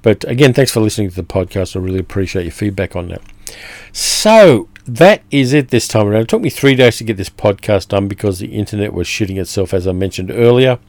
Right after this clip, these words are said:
It's now Tuesday. I started doing this on Sunday, and, uh, the man from the National Broadband Network came out today and replaced the, um, splitter in the pit out the front of our house,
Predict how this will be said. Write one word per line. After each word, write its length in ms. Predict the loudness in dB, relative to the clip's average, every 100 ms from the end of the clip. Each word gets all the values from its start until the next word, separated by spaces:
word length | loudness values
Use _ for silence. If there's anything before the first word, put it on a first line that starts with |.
| _ -20 -20 -20 -14
It's 160 | -10 0
now 200 | 4 4
Tuesday. 580 | 2 0 0 2 -2 0
I 120 | -2
started 440 | -2 0 2 0
doing 240 | 0 -2 -2
this 160 | -4
on 140 | -6 -6
Sunday, 600 | -2 0 2 2 2 -2 -10 -20 -20 -20 -18
and, 460 | -4 0 2 2 0
uh, 260 | 0 2 0
the 400 | -2 -4 -8 -14 _ _ _
man 520 | -2 2 4 4 2
from 380 | 0 0 0 0
the 100 | 0
National 420 | 0 0 -2 -2
Broadband 500 | 0 2 2 2 0
Network 380 | -2 -4 -6 -6
came 320 | -4 -2 2
out 200 | 0 -2 _
today 400 | -4 0 2 0 -6 _ -20 -20 -20 -20 _
and 220 | -2 0 0
replaced 720 | -2 -6 2 2 2 -4 -4
the, 340 | -2 0 -2
um, 240 | -4 -6 -6
splitter 540 | -10 -4 -2 -2 -2
in 120 | -4
the 60 | -4
pit 360 | 0 0 0 -8 _ _ _ _ _ _ -20 -20 -14 -4
out 160 | -4
the 80 | -2
front 220 | -4 -2
of 100 | 0
our 180 | 0 0
house, 440 | 2 2 0 -8